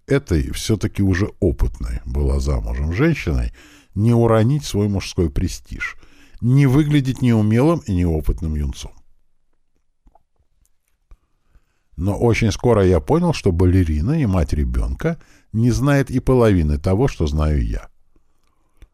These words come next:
Два-три положения, одно снизу и пара сверху.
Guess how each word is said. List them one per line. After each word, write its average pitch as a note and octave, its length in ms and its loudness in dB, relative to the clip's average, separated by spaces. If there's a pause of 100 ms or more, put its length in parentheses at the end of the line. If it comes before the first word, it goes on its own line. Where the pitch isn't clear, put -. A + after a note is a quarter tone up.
(140)
Два-три E3+ 420 4
положения, E2 640 2
одно F2 260 0
снизу B2+ 360 0
и D2+ 40 2
пара F#2 260 0
сверху. - 560 -6